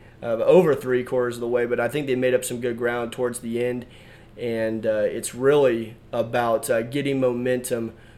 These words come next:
going into, uh, the twenty twenty recruiting class, which we will cover, uh, in detail, uh, a little bit later, uh, here on the Short Side Option Podcast.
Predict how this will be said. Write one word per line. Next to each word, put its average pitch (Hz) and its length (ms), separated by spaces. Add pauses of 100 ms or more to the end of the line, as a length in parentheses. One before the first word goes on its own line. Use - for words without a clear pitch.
(100)
going 131 280
into, 117 520
uh, 101 120
the 104 140
twenty 139 340
twenty 131 560 (220)
recruiting 127 420
class, 117 380 (220)
which 135 180
we 143 100
will 127 140
cover, 117 460 (380)
uh, 107 280
in 123 240
detail, 123 640 (240)
uh, 110 240
a 139 40
little 139 260
bit 120 200
later, 113 640 (260)
uh, 104 120
here 123 280
on 113 140
the 110 40
Short 117 320
Side 110 280
Option 107 300
Podcast. 101 640